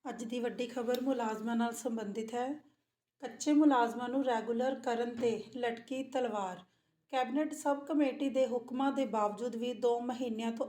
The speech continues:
ਅਫਸਰ ਕਮੇਟੀ ਨੇ ਨਹੀਂ ਕੀਤੀ ਮੀਟਿੰਗ। ਪੂਰੀ ਖਬਰ ਦੇਖਣ ਦੇ ਲਈ ਬਣੇ ਰਹੋ ਸਾਡੇ ਚੈਨਲ ਦੇ ਨਾਲ। ਉਸ ਤੋਂ ਪਹਿਲਾਂ ਜੇ,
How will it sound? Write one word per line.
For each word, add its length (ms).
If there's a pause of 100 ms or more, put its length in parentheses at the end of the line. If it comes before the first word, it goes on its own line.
ਅਫਸਰ 300
ਕਮੇਟੀ 480
ਨੇ 140
ਨਹੀਂ 300
ਕੀਤੀ 320
ਮੀਟਿੰਗ। 400 (800)
ਪੂਰੀ 220
ਖਬਰ 240
ਦੇਖਣ 400
ਦੇ 100
ਲਈ 180
ਬਣੇ 260
ਰਹੋ 200
ਸਾਡੇ 300
ਚੈਨਲ 380
ਦੇ 100
ਨਾਲ। 340
ਉਸ 180
ਤੋਂ 160
ਪਹਿਲਾਂ 440
ਜੇ, 120